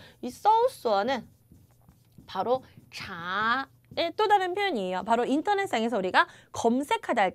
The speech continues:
때 소만 써도 괜찮고, 소스어에는 자처럼 검색하다, 찾아보다라는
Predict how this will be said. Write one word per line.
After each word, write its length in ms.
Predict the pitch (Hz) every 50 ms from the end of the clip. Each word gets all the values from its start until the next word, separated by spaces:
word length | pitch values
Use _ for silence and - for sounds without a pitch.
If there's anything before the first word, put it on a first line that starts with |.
| -
때 180 | - 202 208 208
소만 480 | - - - 415 466 480 466 415 339 330
써도 160 | 320 311 269
괜찮고, 320 | 208 170 - - - 190
소스어에는 720 | 214 - 403 508 494 - - 202 190 185 180 233 320 381 392 - - - _ _
자처럼 600 | - - - 185 190 226 226 - 208 202 220 208
검색하다, 640 | - - 214 202 208 220 - 277 - 226 180 180 185
찾아보다라는 680 | - - 392 392 381 302 226 208 196 180 165 175 302